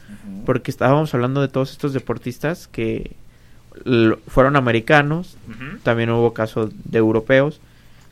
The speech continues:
Speaker 2: pero un deportista mexicano que hubiéramos sabido que no,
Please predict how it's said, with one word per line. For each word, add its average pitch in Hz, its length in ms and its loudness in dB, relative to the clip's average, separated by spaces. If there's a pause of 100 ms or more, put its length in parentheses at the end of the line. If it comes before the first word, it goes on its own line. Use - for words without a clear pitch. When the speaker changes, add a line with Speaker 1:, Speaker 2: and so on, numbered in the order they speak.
(260)
Speaker 2:
pero 127 220 2 (180)
un 127 120 -4
deportista 180 480 -4
mexicano 156 460 -8
que - 100 -10
hubiéramos 139 640 -8
sabido 117 320 -2
que 143 80 -10
no, 127 280 -6